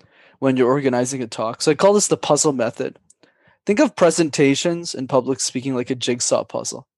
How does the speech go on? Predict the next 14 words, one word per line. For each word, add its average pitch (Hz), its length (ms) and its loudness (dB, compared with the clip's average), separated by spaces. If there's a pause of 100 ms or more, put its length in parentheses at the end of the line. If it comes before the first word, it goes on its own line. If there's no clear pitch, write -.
(140)
You 196 60 0
know, 196 60 4
those 160 160 2
thousand 151 440 4
piece 139 180 -8
puzzles 131 400 -4
you 127 60 -14
kind 127 140 -8
of 123 60 -10
put 127 140 -14
together 127 300 -4
with 123 120 -10
your 120 80 -10
family, 131 420 -8